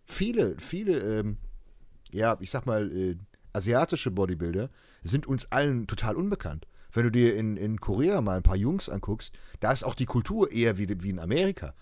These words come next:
Das ist total abstrus, wenn ich das immer irgendwie so am, am Rande mitkriege, wie es in den, in den asiatischen Ländern sind. Da ist es wie so Iran, wo du dir denkst, so, „Wo kommt der denn her?“ Wirklich so Leute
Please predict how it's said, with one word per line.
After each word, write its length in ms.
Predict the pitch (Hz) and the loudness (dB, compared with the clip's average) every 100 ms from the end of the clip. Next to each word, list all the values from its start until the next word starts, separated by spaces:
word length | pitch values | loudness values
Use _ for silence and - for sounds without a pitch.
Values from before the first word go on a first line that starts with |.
| - _ - - _ | -20 _ -20 -20 _
Das 160 | - - | -4 -2
ist 100 | 147 | 0
total 460 | 98 170 220 151 - _ - | 4 6 6 4 -2 _ -4
abstrus, 500 | 107 - 190 208 - | -2 2 2 2 0
wenn 60 | 110 | -2
ich 80 | |
das 100 | - | -2
immer 160 | 135 127 | -2 0
irgendwie 200 | 123 117 | 0 0
so 100 | 107 | 0
am, 100 | 107 | -2
am 140 | 104 | -2
Rande 300 | 104 120 147 | -2 0 0
mitkriege, 520 | 110 185 - 175 143 104 | 0 -2 -4 -4 -2 -4
wie 60 | |
es 160 | 101 - | -6 -6
in 160 | 95 | -6
den, 240 | 87 82 73 | -6 -6 -8
in 160 | 80 | -12
den 160 | 73 76 | -12 -12
asiatischen 560 | 71 98 120 202 - 123 | -8 -4 -4 -6 -4 -4
Ländern 260 | 107 95 | -2 -2
sind. 160 | 90 87 - - - - - _ - - _ _ - | -2 -6 -10 -20 -20 -20 -20 _ -20 -20 _ _ -4
Da 140 | 117 98 - | -2 -2 -6
ist 180 | 110 | -2
es 160 | 135 - | -2 0
wie 100 | 180 | 0
so 120 | 175 | 2
Iran, 460 | 139 117 135 190 160 | 2 2 4 4 4
wo 60 | 117 | 4
du 80 | 113 | 4
dir 100 | 107 | 2
denkst, 200 | 113 120 | 0 0
so, 120 | 113 - | -4 -6
„Wo 320 | - - 92 | -16 -10 -8
kommt 300 | - 87 85 | -4 -4 -2
der 140 | 117 165 | -2 2
denn 160 | 143 | 0
her?“ 220 | 82 78 - _ _ _ _ _ _ _ | 0 -6 -8 _ _ _ _ _ _ _
Wirklich 240 | 131 131 - | -2 0 2
so 80 | |
Leute 440 | 127 123 147 139 | 4 4 4 0